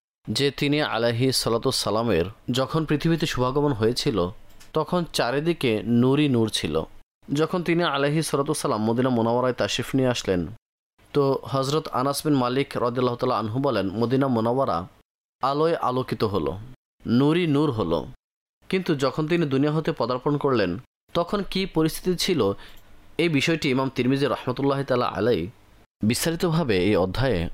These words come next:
আলোচনা করছেন। অনেক হাদিস মুবারাকা তিনি হুজুর আলাইহিস সালাতু সালামের পৃথিবী হতে পর্দা প্রসঙ্গে উল্লেখ করেছেন। ইরশাদ করেন, "বাবু মা জা আফি ওফাতি রসুলিল্লাহি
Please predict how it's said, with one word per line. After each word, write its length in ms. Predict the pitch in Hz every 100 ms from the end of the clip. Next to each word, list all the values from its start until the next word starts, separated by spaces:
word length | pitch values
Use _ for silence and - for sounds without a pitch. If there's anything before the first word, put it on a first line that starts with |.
| -
আলোচনা 380 | 92 90 87 80
করছেন। 440 | 76 - 78 69 - - _ _ _ _ -
অনেক 280 | 160 196
হাদিস 320 | - 170 180 165
মুবারাকা 580 | 117 127 139 113 90 - -
তিনি 180 | 123 123
হুজুর 260 | 113 123
আলাইহিস 360 | 101 104 110 110
সালাতু 280 | 107 104 123
সালামের 440 | - 98 110 80 82 - _ _ - -
পৃথিবী 320 | - 143 185 185
হতে 380 | 185 - 92 - - -
পর্দা 280 | 127 127 135
প্রসঙ্গে 460 | 127 110 156 147 95
উল্লেখ 340 | - 98 95
করেছেন। 440 | 92 85 - 76 73 - - - _ _ _ _ _ _ _ _ _ _ _ _ _ -
ইরশাদ 280 | 127 139 -
করেন, 360 | 98 71 64 - - _ _ _ _ -
"বাবু 380 | 127 156 170 175
মা 220 | 156 147
জা 240 | 123 127
আফি 420 | 147 135 123 - 131
ওফাতি 500 | 113 - 135 131 139
রসুলিল্লাহি 920 | 113 - 131 127 113 107 110 120